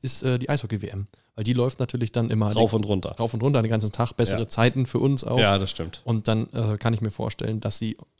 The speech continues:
Speaker 1: und wenn sie da ein Interesse entwickelt, dann
Speaker 2: Dass
Speaker 1: würde
Speaker 2: man
Speaker 1: ich,
Speaker 2: dann, ja.
Speaker 1: dass man dann sagt, „Komm, wir gucken uns das mal
Speaker 2: Ja,
Speaker 1: an.“ Wenn
Speaker 2: ja.
Speaker 1: sie, wenn ich merke, sie hat gar keinen Bock, dann würde ich es
Speaker 2: Ja,
Speaker 1: nicht machen.
Speaker 2: das, das wäre dann so eine Sache, wir haben über, in der letzten Folge über das Wandern gesprochen.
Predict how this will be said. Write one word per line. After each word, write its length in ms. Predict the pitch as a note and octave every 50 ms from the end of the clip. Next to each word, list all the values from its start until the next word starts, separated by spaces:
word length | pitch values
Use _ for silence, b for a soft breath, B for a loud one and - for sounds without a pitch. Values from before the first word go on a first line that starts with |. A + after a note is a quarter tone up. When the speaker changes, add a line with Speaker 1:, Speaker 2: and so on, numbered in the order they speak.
| _ _ _ _
Speaker 1:
und 120 | - A#2
wenn 80 | A2 A#2
sie 120 | A2+ A2+
da 100 | A2+ A2
ein 80 | G#2 A2
Interesse 380 | G#2+ G#2+ - C3+ D#3+ - - A2+
entwickelt, 440 | G#2 - A2 G2+ - A2 A2 - - _ _ _ _ _ _ _ _ _ -
dann 200 | G#2+ A2+ C3+ C3+
Speaker 2:
Dass 100 | B2+ A#2 A#2
Speaker 1:
würde 40 |
Speaker 2:
man 80 | G#2+ G2
Speaker 1:
ich, 40 | F#2+
Speaker 2:
dann, 260 | G2+ F#2+ F#2 F#2 F#2
ja. 100 | F#2+ F#2+
Speaker 1:
dass 140 | G#2 - -
man 80 | B2+
dann 120 | A#2+ A#2+ A#2+
sagt, 220 | B2 A#2 - - - _ - C#3 - _
„Komm, 120 | - C#3+ B2
wir 60 | A#2
gucken 200 | - - - -
uns 100 | A2+ -
das 200 | - - A2 - A2
mal 80 | A2
Speaker 2:
Ja, 80 | G#2+ G2+
Speaker 1:
an.“ 100 | A2 G#2 b b b
Wenn 80 | - A#2+
Speaker 2:
ja. 20 | A2
Speaker 1:
sie, 120 | A2+ A#2+ -
wenn 120 | A#2 A2
ich 120 | G#2 G2 G2
merke, 200 | A2 A2 G2+ G#2+
sie 60 | G#2
hat 140 | G#2+ A2 - - - - - - -
gar 100 | - G#2+
keinen 160 | - - G2+
Bock, 220 | G2+ A2 G#2 - - _ _ _ -
dann 220 | G#2 A2 - - _
würde 220 | - A2+ G#2+ G#2 G#2
ich 60 | G#2
es 60 | G#2
Speaker 2:
Ja, 80 | A2 A2+ A#2
Speaker 1:
nicht 60 | A#2
machen. 40 | G2+
Speaker 2:
das, 300 | A2 A#2 A#2 - - -
das 220 | - C3+ C#3+ D3 -
wäre 100 | D#3+ D3
dann 160 | C#3 C#3 C#3
so 80 | C3 C3+
eine 160 | C3+ C3+ B2+
Sache, 460 | B2 C3+ C3+ C#3+ C#3+ C3 A#2 G2 G2
wir 100 | A#2+ A2
haben 160 | A2 C3 C#3+
über, 220 | D3 C3+ C3 - -
in 100 | B2 A#2+
der 80 | A#2
letzten 280 | A2 A#2+ C3+ - D3 C3
Folge 160 | C3 C3 B2+
über 100 | A#2+ A#2
das 160 | A2 G#2 G2+
Wandern 340 | A2+ B2+ D#3+ E3 C3+ A2 G#2
gesprochen. 480 | G2+ F#2 - - - F2+ F2+ B2 D#3